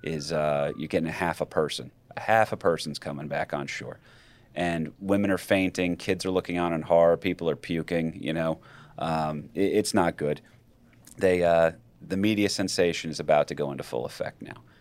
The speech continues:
You have two high-profile carnage murders. I mean, it was unavoidable here. Um, but there's still a need for tourist money to get made. So you have a, a lack of a desire by the media in order to swarm it,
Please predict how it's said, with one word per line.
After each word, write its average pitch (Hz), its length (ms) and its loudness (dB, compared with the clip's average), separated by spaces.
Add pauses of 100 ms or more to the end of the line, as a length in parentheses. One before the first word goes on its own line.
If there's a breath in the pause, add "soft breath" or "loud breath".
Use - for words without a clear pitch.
(140 soft breath)
You 82 120 -2
have 80 140 -6
two 87 360 -2
high-profile 82 1040 2 (420 soft breath)
carnage 90 640 2 (320 soft breath)
murders. 85 680 2
I 71 60 -8
mean, 78 200 -4
it 78 140 -2
was - 420 -6 (640)
unavoidable 92 680 4
here. 85 280 -8 (500 soft breath)
Um, 85 380 2 (120)
but 90 180 6
there's 98 200 4
still 95 260 4
a 87 40 4
need 82 340 -2
for - 140 -6
tourist 147 440 0
money 76 220 -6
to 71 80 -8
get - 160 -10
made. - 300 -10 (380 loud breath)
So - 180 -2
you 82 160 -2
have 82 140 0
a, 80 240 4
a 71 100 -2
lack 101 300 0
of 87 120 -4
a 90 80 4
desire 95 540 6
by 80 200 6
the 80 100 -6
media 76 340 -2
in 76 80 -2
order 73 160 0
to 73 80 -4
swarm 71 420 -4
it, 69 80 -4